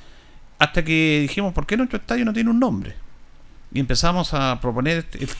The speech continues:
el tema del nombre, hicimos un debate, se hizo una consulta,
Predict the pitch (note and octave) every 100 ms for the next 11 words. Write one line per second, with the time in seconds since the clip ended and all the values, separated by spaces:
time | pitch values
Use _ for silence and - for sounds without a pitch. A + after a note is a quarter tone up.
0 | - A#2+ D#3 C#3 C3 B2+ G3+ G3 F3+ D#3+
1 | D3 - C3 A#2+ A#2+ A#2+ D#3 G3 E3+ D#3
2 | D3 - - - - - - C3 B2+ B2
3 | A#2 A#2 G#2+ - A3 G3+ D#3+ F3 D#3+ E3